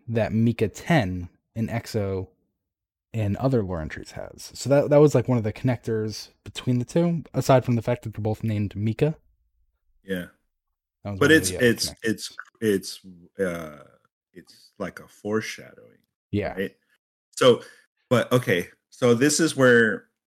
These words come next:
Speaker 2: this is where you go, this is where you put your bookmark in the book and you go, Wait a minute.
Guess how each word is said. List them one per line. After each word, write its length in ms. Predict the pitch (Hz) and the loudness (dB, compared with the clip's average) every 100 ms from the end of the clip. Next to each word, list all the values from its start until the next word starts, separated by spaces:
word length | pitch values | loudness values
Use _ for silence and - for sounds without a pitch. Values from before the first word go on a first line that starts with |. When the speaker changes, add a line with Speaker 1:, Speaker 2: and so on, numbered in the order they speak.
| _ _ _ | _ _ _
Speaker 2:
this 300 | 110 127 135 | -2 0 0
is 160 | 131 110 | -4 0
where 120 | 110 | 0
you 260 | 104 101 95 | 2 0 0
go, 320 | 101 95 - | 2 2 2
this 240 | 131 151 | 0 0
is 80 | 139 | 0
where 100 | 127 | 2
you 80 | 113 | 2
put 160 | - 98 | 2 0
your 120 | 95 | 0
bookmark 580 | 92 107 - 92 82 - | -2 -4 -4 -8 -8 -10
in 140 | 92 | -12
the 80 | 87 | -12
book 280 | 80 95 90 | -4 -4 -4
and 100 | 90 | -14
you 100 | 92 | -12
go, 160 | 90 85 | -10 -8
Wait 220 | 98 95 | -4 -4
a 60 | 82 | -6
minute. 320 | 71 65 | -16 -20